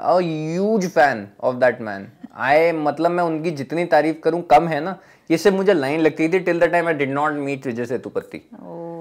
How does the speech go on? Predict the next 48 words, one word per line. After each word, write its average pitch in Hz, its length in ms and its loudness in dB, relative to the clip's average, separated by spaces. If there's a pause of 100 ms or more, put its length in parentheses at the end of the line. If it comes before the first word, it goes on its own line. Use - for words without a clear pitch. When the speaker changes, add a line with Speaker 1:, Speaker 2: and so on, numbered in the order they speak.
(360)
Speaker 1:
He, 190 280 -2 (260)
उनकी 175 340 0
जितनी 214 340 4
तारीफ 196 380 4
करूँ, 196 280 4 (140)
कम 135 180 4
है। 110 220 -12 (120)
बस 147 180 2
यही 156 240 6
लाइन 147 240 2
है 127 80 -6
उनके 120 280 -6
लिए, 120 80 -4
मैं 127 120 -4
और 127 140 -2
कुछ 127 220 -6
नहीं 123 140 -4
बोल 98 160 -8
सकता - 320 -12
हूँ 95 140 -10
मैं। 101 160 -16
वो, 135 200 0
he 160 400 -2
is 165 220 -2
a 147 320 0 (340)
gem। 131 280 4 (840)
He 143 200 -2
is 143 100 -2
a 143 140 -2
gem 123 80 2
Speaker 2:
इतना - 260 4
Speaker 1:
and 311 60 2
Speaker 2:
नेचुरल 285 340 4
Speaker 1:
I - 40 4
Speaker 2:
एक्टर 285 260 -2
कैसे 269 300 -4
हो 294 80 2
सकता 277 260 -4
है 247 60 0
यार? 269 180 0
मतलब, 294 240 -4
वो 330 80 2
बात 240 340 6
Speaker 1:
नेचुरल 277 220 6
और 247 280 4
प्लस 247 400 -6
इतना 208 320 -4
हम्बल, 160 680 0